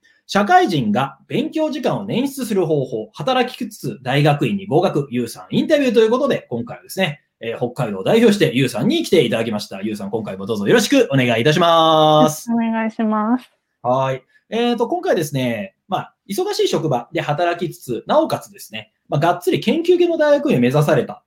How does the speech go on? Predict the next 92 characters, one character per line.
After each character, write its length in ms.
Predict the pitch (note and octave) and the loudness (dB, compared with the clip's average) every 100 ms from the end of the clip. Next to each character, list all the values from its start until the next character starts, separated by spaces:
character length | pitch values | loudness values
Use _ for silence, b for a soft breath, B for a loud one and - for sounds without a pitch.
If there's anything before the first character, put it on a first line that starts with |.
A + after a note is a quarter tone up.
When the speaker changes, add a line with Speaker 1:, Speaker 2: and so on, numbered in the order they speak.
| - | 2
Speaker 1:
と 140 | A#3+ | 4
い 100 | F#3 | 6
う 80 | D#3 | 4
こ 120 | A#2+ | 0
と 140 | A2+ G#2 | -4 0
で、 120 | B3 | 0
そ 100 | A#3+ | 2
し 60 | |
て 80 | G#3+ | 2
見 100 | G3+ | 2
事 200 | F#3+ C#3+ | 2 0
合 180 | G#2+ E3 | -2 -2
格 160 | D#3+ D#3+ | -2 -4
な 120 | D3 | -2
さ 100 | D3+ | -4
っ 40 | |
た 60 | A2+ | -2
ゆ 120 | A#2+ | -4
う 40 | |
さ 140 | A#2 G#2 | -4 -6
ん 80 | E3 | -6
に 200 | A3+ G#3 | -8 -8
い 60 | |
ろ 100 | A2+ | -8
い 20 | G#2 | -8
ろ 60 | |
お 20 | F#2+ | -6
話 300 | G3+ B3 A3+ | -4 -2 -2
を 40 | |
聞 160 | G3+ F#3+ | 0 0
い 40 | |
て 80 | D#3 | 2
い 100 | D3+ | 0
く 60 | - | -2
と 80 | G#2+ | -8
い 40 | |
う、 20 | |
そ 120 | G#2 | -2
う 20 | D#3 | -2
い 20 | |
っ 40 | |
た 40 | C#3 | -2
趣 220 | C#3+ B2+ | -6 -8
旨 100 | - | -12
で 60 | |
ご 100 | - | -12
ざ 100 | G#2 | -8
い 40 | G2+ | -6
ま 80 | G2+ | -6
す。 160 | - B B | -10 B B
え 80 | G3+ | -6
ー、 40 | |
こ 80 | G#3 | -4
れ 80 | F4 | -4
ま 100 | G#4+ | -2
で 80 | G4+ | 0
で 80 | A3+ | 0
す 80 | |
ね、 80 | F3+ | 0
う 100 | C#3+ | -2
ち 140 | C#3 F3+ | 0 -2
の 140 | F3 | 0
チ 80 | F3 | -2
ャ 100 | E3+ | 0
ン 40 | |
ネ 60 | E3 | 2
ル 120 | D#3 | 2
ゲ 100 | F#3 | 2
ス 80 | A3+ | 0
ト 80 | D#3 | -4
で 80 | |
来 80 | G#2+ | -6
て 100 | - | -6
い 60 | G#2+ | -6
た 100 | A#2 | -2
だ 100 | A#2 | -4
い 80 | A2+ | -4
た 100 | A2 | -8
方、 360 | G#2 G#2 G#2 - | -8 -8 -8 -4
ま 80 | |
あ、 40 | G#3 | -2
結 140 | G#4 | -2
構 220 | - F#3 | 0 2
多 80 | B3+ | 4
か 100 | C4 | 2
っ 100 | D3 - | -4 -8
た 160 | G#2 | -12
内 240 | A#2+ C3 C3 | -6 -2 0
容 140 | B2 | 0
と 100 | B2 | -2
し 140 | A#2+ - | -6 -4
て、 260 | G3 G3+ | -4 -4